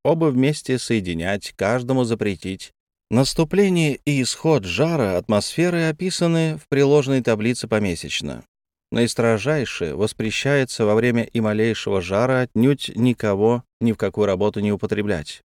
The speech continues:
под неупустительным взысканием, разве когда случится прохладный день. А для успеху, коли необходимо, лучше начинать работу прежде рассвета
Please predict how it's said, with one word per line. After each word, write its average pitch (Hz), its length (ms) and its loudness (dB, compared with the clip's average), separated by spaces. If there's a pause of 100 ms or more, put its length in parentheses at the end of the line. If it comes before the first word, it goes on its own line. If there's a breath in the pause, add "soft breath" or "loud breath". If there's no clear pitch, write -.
под 101 180 2
неупустительным 127 1000 0 (100)
взысканием, 107 720 -4 (460)
разве 147 340 0
когда 147 420 2 (200)
случится 135 720 0
прохладный 110 540 0
день. 82 300 -6 (380)
А 98 100 -4
для 107 220 0
успеху, 117 500 0
коли 117 220 2
необходимо, 120 580 0
лучше 156 460 0
начинать 143 480 -2
работу 135 460 0
прежде 123 380 0
рассвета 123 640 -2